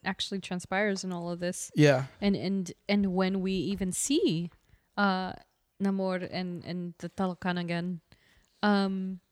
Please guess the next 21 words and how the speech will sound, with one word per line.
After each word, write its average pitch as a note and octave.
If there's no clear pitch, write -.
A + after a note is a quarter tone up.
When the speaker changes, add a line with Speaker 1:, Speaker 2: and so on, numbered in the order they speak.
Speaker 1:
but, A3
uh, G#3
speaking C4+
of G#3
futures, A#3+
<laughs> -
there's A#3+
that G#3
one. A#3+
Okay. A#3
Well, G3
before B3
we G4
get D4+
to C4+
that A3+
real A3
quick, -
legitimately, F#3+
the A3
last G#3